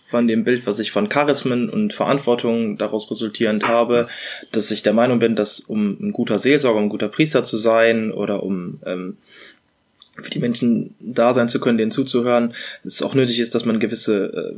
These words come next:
äh, Fertigkeiten mitbringt und dass die einem Tale-, also talentmäßig durch das Charisma gegeben sein können. Dementsprechend, äh, glaube ich auch, ähm, dass das eine, äh, Be-, Berufung ist oder dass man dazu berufen sein kann,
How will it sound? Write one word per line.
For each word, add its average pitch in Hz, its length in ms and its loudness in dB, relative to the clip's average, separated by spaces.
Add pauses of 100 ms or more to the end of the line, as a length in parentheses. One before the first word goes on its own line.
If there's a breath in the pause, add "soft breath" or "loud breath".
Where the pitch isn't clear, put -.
äh, - 40 -18
Fertigkeiten 131 480 0
mitbringt 131 720 0 (340)
und 113 280 -2
dass 107 140 0
die - 140 0
einem 107 360 0 (360)
Tale-, 123 360 2
also 107 180 -4
talentmäßig 127 880 0 (480)
durch 82 140 -10
das - 120 -10
Charisma 120 360 2
gegeben 127 320 2
sein 165 220 2
können. 170 340 -2 (500 loud breath)
Dementsprechend, 123 680 2
äh, 104 340 -2 (260)
glaube 147 280 4
ich 127 180 2
auch, 143 400 2 (160)
ähm, 107 380 -6
dass 117 180 -4
das - 180 -2
eine, 101 800 -2
äh, - 40 -20 (1040 soft breath)
Be-, 123 260 -8
Berufung 156 680 0
ist 151 260 2
oder 95 160 0
dass - 160 -2
man 110 120 0
dazu 107 260 -4
berufen 143 420 2
sein 131 260 2
kann, 156 440 0